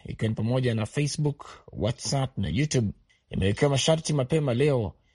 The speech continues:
kabla ya maandamano yaliyopangwa kufanywa na asasi za kiraia na vyama vya upinzani, yakiongozwa na harakati ya maandamano iitwayo Y N Mahi. Sonko, mkaguzi wa kodi mwenye umri wa miaka arobaini na sita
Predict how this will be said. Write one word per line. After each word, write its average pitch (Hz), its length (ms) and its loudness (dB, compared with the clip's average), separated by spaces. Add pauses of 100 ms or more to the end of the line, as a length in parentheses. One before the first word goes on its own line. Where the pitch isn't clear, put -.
(180)
kabla 135 320 4
ya 135 100 4
maandamano 131 600 2
yaliyopangwa 131 500 0
kufanywa 139 640 0
na 90 200 -2
asasi 123 400 -2
za 101 100 0
kiraia 127 520 0 (260)
na 90 140 0
vyama 123 360 2
vya 123 140 2
upinzani, 127 680 0 (420)
yakiongozwa 127 640 2
na 123 80 2
harakati 135 640 0
ya 104 80 0
maandamano 98 640 0
iitwayo 135 720 0 (340)
Y 127 320 4
N 131 380 0 (120)
Mahi. 123 640 -2 (300)
Sonko, 165 600 0 (420)
mkaguzi 120 500 2
wa 113 60 2
kodi 160 680 2
mwenye 82 220 -2
umri 131 300 2
wa 117 60 4
miaka 123 360 0
arobaini 107 340 0
na - 80 -2
sita 113 400 -2